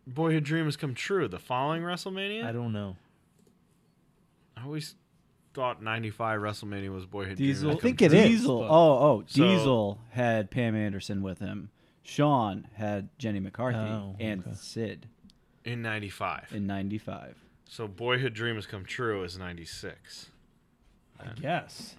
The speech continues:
Speaker 1: Okay. 'Cause he's a heel here, and I've messed up the timeline in my head. I'm like, "Oh, shouldn't he be a babyface here?" But he's not. He's a heel.
Speaker 2: Yeah, okay. Yeah, it is, it's not the, this.
Speaker 1: All right, yeah.
Speaker 2: It's
Speaker 1: So it is
Speaker 2: not this one.
Speaker 1: extremely uncomfortable because <laughs> the two ladies do not wanna be there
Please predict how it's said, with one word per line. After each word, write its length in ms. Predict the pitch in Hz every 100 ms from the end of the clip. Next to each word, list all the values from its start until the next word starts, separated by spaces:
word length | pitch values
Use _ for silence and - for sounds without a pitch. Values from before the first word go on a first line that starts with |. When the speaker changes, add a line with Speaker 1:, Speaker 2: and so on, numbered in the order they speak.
| 98
Speaker 1:
Okay. 200 | - - - _ _ _ _
'Cause 160 | 139 143
he's 140 | 143
a 60 | 127
heel 340 | 208 262 208
here, 300 | 117 98 98
and 120 | 98
I've 200 | 113 104
messed 400 | 107 139 151 -
up 140 | 131 -
the 80 | 101
timeline 460 | 117 107 101 95
in 100 | 90
my 100 | 85
head. 240 | 87 95 85
I'm 100 | 82
like, 180 | 85 -
"Oh, 160 | 104 87
shouldn't 260 | - 107
he 60 | 104
be 180 | 101 95
a 40 |
babyface 520 | 95 95 101 110 107
here?" 160 | 123 117 - - - _
But 80 | 104
he's 100 | 98
not. 200 | 101 80 82
He's 160 | 87 95
a 40 |
heel. 280 | 95 78 82 - -
Speaker 2:
Yeah, 260 | 143 123 120
okay. 280 | 135 131 117
Yeah, 120 | 120 120
it 160 | 127
is, 200 | 131 131 131
it's 280 | 143 131
not 240 | 135 123 110
the, 180 | 120 123 131
this. 280 | 120 117 -
Speaker 1:
All 60 |
right, 160 | 98 82
yeah. 240 | 123 117 87
Speaker 2:
It's 80 |
Speaker 1:
So 160 | 139 175
it 80 | 185
is 80 | 147
Speaker 2:
not 60 | 151
this 220 | 117 -
one. 140 | 113
Speaker 1:
extremely 600 | 110 147 156 151 127 110
uncomfortable 640 | 98 98 123 107 - 92 87
because 300 | 101 101 87 - - - _ _ _ - -
<laughs> 680 | - - - 110 - _ -
the 80 | 110
two 320 | - 143 123
ladies 340 | 110 107 101
do 100 | - 101
not 240 | 98 -
wanna 160 | 110 113
be 160 | - -
there 260 | - -